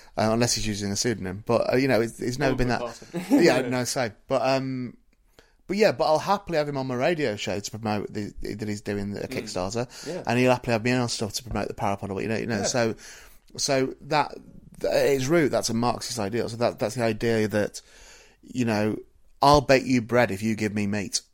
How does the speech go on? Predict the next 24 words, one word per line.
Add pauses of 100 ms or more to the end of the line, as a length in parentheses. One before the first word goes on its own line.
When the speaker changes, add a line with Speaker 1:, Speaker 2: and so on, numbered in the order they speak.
Speaker 2:
Yeah,
Speaker 1:
You
know,
it,
Speaker 2:
yeah.
Speaker 1:
it's
that
Speaker 2:
There's
Speaker 1:
idea.
Speaker 2:
no
money
involved,
but
it's,
it's
Speaker 1:
Yeah,
Speaker 2:
a,
Speaker 1:
yeah.
Speaker 2:
it's
a
honour
of
a
word.